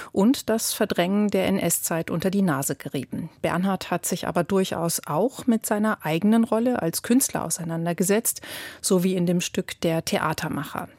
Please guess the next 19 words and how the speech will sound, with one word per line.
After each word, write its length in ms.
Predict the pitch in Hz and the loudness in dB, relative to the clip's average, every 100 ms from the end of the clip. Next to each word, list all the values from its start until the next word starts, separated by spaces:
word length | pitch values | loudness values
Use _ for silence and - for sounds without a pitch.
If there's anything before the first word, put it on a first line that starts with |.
| - | 0
Das 260 | 226 269 | 2 2
kommt 220 | - 202 220 | 0 2 6
nun 300 | 269 311 262 | 8 6 4
am 280 | 202 208 | 4 2
Theater 460 | - 214 160 185 175 | 2 0 0 0 0
in 80 | 170 | 2
der 100 | 170 | 2
Josefstadt 960 | 170 190 233 - - 233 240 - - - | 2 2 2 -2 -2 -2 -2 -4 -6 -2
in 240 | 175 160 | 0 2
Wien, 360 | 170 208 254 240 | 4 6 6 6
neu 220 | 175 190 | 4 4
inszeniert, 720 | 233 202 - - 175 170 170 | 4 2 0 0 0 0 -2
auf 160 | 208 160 | -4 -4
die 140 | 180 | -4
Bühne 420 | 160 175 220 277 330 | 0 4 4 4 2
von 260 | - 175 | 0 0
Regisseur 460 | 165 175 170 - 175 | 2 0 0 0 0
Matthias 580 | 165 - 160 156 - - | -2 -4 -6 -4 -4 -4
Hartmann, 460 | 165 - 226 247 | -4 2 4 4